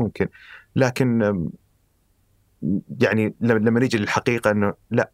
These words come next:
فعلا اللي يروح الجيم رفاهية. طب واحد يقول: "لا، مو رفاهية، أنا صحتي مهمة." فهنا ندخل في شيء ثاني.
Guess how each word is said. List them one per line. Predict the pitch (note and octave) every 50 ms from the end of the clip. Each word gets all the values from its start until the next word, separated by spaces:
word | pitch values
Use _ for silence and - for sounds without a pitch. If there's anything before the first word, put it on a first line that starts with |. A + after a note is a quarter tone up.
| _ _ _
فعلا | - B2 G#2 F2
اللي | E2 - - G#2+
يروح | G#2+ G#2 A2 -
الجيم | G2+ F2+ - G2+ G2+
رفاهية. | A2+ A2+ - A#2 - - - - _ _ _ _ _ _ _ _ _ -
طب | - - G2+
واحد | G2 - F2
يقول: | G2+ - A2
"لا، | A#2+ B2+ F#2+
مو | A#2+ C3
رفاهية، | A#2 F2+ - - D#2+ - E2 D#2+
أنا | E2+ F2 - -
صحتي | - - - - - - -
مهمة." | G#2 G#2 G#2 A2+ F#2+ E2 E2+ - _ _ _ _ _ _ _ - - -
فهنا | - G#2+ A#2 B2 A#2
ندخل | A#2+ B2+ - - - G2+
في | F2 G#2+ G2+
شيء | F#2 - A2+ G2
ثاني. | A#2 A2 G2+ F#2 E2+